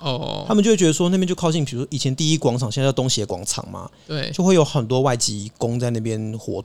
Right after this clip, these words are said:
Speaker 2: 动。
Speaker 1: 嗯。
Speaker 2: 他们就会觉得说这里没有什么好去的，没有什么好逛的。可是我自己就很喜欢，因为那边其实真的很多老建筑物非常漂亮，只是它没有维护得很好。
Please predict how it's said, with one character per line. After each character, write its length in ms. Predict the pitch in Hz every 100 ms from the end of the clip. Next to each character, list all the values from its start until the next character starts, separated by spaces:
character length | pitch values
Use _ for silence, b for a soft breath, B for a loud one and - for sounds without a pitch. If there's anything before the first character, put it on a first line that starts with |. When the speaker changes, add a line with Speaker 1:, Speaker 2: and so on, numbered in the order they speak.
| -
Speaker 2:
动。 200 | 120 - -
Speaker 1:
嗯。 200 | 135 135
Speaker 2:
他 80 | 139
们 100 | 180
就 80 | 185
会 60 | 180
觉 100 | 143
得 80 |
说 180 | 135 160 165
这 120 | 185
里 120 | 120
没 140 | 110 120
有 100 | 127
什 80 |
么 60 | 110
好 120 | 113 -
去 260 | - 214 202
的， 180 | 98
没 100 | 110
有 80 | 139
什 100 | 147
么 60 | 120
好 160 | 110 -
逛 180 | - 101 131
的。 120 | 92 - b b
可 100 | 160
是 80 | 254
我 80 | 214
自 100 | 226
己 60 |
就 100 | 175
很 200 | 196 131
喜 180 | 139 -
欢， 160 | 110 196
因 60 |
为 40 | 240
那 60 |
边 80 | 262
其 100 | 247
实 60 | 156
真 100 | 196
的 80 | 180
很 140 | 127
多 100 | 135
老 140 | 120
建 180 | - 147
筑 140 | 117 104
物 140 | 95 b _
非 140 | 180
常 100 | 175
漂 220 | 117 139 117
亮， 180 | 117
只 140 | 117 135
是 60 |
它 80 | 165
没 80 | 165
有 80 | 113
维 120 | 104
护 160 | 120 110
得 80 |
很 140 | 107 120
好。 260 | - -